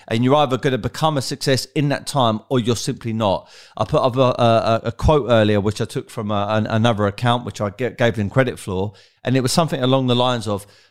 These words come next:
"Most people are gonna be in the same position they're in today, uh, you know, in, in, in basically a year's time. They, they're in the same position in a ye-, year's time from now.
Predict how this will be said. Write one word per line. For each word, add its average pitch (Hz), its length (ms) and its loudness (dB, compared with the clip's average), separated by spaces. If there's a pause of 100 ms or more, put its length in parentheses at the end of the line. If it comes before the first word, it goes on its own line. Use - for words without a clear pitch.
"Most 160 440 2
people 156 300 4
are 120 40 0
gonna 120 160 2
be 127 120 0
in 120 60 0
the 113 60 -4
same 156 380 0
position 123 560 0
they're 117 260 2
in 113 220 2
today, 113 640 0 (540)
uh, 107 460 2 (280)
you 135 120 -8
know, 107 160 0
in, 127 180 0
in, 131 460 -2
in 120 260 0
basically 120 480 0
a 107 80 2
year's 110 320 2
time. 107 260 0
They, 110 120 -2
they're 120 220 0
in 131 60 2
the 117 80 0
same 139 320 2
position 117 420 -2
in 104 140 -2
a 107 60 0
ye-, 110 260 -2
year's 113 240 0
time 120 240 0
from 104 160 -6
now. 90 240 -6